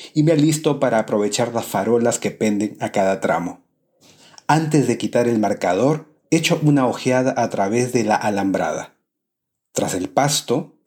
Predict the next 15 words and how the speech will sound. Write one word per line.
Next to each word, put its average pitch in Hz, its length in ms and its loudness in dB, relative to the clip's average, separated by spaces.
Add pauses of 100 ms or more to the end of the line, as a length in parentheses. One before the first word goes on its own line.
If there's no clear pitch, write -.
al 104 200 -2
otro 117 240 0
extremo 120 520 0
de 104 80 -4
la 104 160 -2
pista - 320 -4
atlética, 113 720 -2 (360)
decenas 170 500 2
de 131 80 2
personas 127 640 0
esperan 113 440 -2
sentadas 113 680 -2
bajo 98 240 -2
luces 110 380 -4
potentes. 85 800 -6